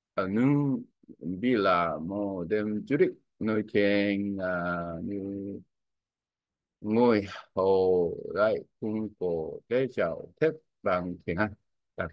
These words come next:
biệt là dùng các ứng dụng lý, lịch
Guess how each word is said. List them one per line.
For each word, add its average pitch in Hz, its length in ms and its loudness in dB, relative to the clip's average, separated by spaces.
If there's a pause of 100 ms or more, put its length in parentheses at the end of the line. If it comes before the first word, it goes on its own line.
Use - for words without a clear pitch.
biệt 95 140 6
là 76 520 0
dùng 87 460 -2 (220)
các 147 120 -2 (400)
ứng 180 280 2
dụng 92 160 -2 (1300)
lý, 143 520 6 (500)
lịch 175 220 2